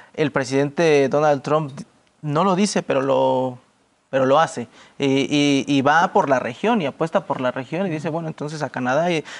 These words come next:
Canadá que me da tanta energía, que la que necesito y no puedo conseguir de otra forma, y México que hace una transformación en la manufactura tan, tan importante para mí también, pues no les puedo poner, eh, todo el nivel de aranceles que al resto del mundo", y re-,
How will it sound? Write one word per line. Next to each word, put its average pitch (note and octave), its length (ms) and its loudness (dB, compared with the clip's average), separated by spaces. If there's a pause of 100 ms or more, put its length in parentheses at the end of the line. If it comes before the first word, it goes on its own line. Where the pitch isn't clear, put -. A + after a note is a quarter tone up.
Canadá E3+ 320 0
que G#3 100 -6
me D#3 80 -2
da D#3+ 120 4
tanta F#3 280 0
energía, F3+ 640 -2 (160)
que - 80 -6
la B2+ 200 0
que B2+ 120 -6
necesito B2+ 480 -6
y D3 60 -4
no C3+ 100 -6
puedo D3 220 0
conseguir C3 340 -4
de C3+ 80 0
otra C3+ 220 -2
forma, C#3 300 0 (300)
y C#3 80 -2
México D3+ 460 0
que C3+ 160 -4
hace C#3+ 180 -2
una D3 140 0
transformación B2 680 -6
en C3 80 -4
la B2+ 80 -6
manufactura B2 600 -6
tan, B2 420 -10
tan B2 160 -6
importante B2+ 480 -4
para B2+ 200 -6
mí B2+ 100 -6
también, C#3+ 400 -4 (340)
pues C3 140 -2
no C#3+ 120 2
les D#3+ 140 0
puedo E3+ 240 2
poner, D3+ 480 2 (300)
eh, B2+ 300 -6
todo D3+ 300 0
el C3+ 180 0
nivel C3+ 220 -2
de D3 60 2
aranceles C#3 440 -4
que C3+ 100 -10
al A#2+ 100 -6
resto B2+ 460 -6
del B2+ 140 -8
mundo", C3+ 220 -6
y D3+ 40 -4
re-, B2 120 -8